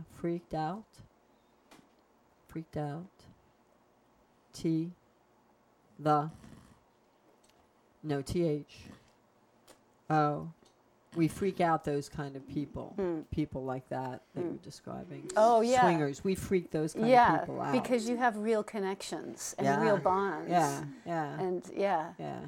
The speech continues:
Speaker 1: there's an
Speaker 2: Which is
Speaker 1: intimacy, a closeness.
Speaker 2: Right,
Speaker 1: It's
Speaker 2: right.
Speaker 1: freaky for
Speaker 2: Right.
Speaker 1: people.
Speaker 2: Yeah.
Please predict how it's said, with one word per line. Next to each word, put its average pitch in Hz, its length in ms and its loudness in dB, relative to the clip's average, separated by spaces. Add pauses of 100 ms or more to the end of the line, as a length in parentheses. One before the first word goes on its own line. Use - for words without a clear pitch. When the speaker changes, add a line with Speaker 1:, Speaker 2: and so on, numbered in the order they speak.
(120)
Speaker 1:
there's 175 140 -8
an 170 100 -2
Speaker 2:
Which 156 160 -2
is 185 160 -2
Speaker 1:
intimacy, 165 760 -4
a 151 100 -12
closeness. 151 600 -8
Speaker 2:
Right, 190 400 -2
Speaker 1:
It's - 60 -20
Speaker 2:
right. 196 400 -8
Speaker 1:
freaky 160 560 -6
for 202 80 -8
Speaker 2:
Right. 196 140 -4
Speaker 1:
people. 170 360 -12 (100)
Speaker 2:
Yeah. 208 320 -2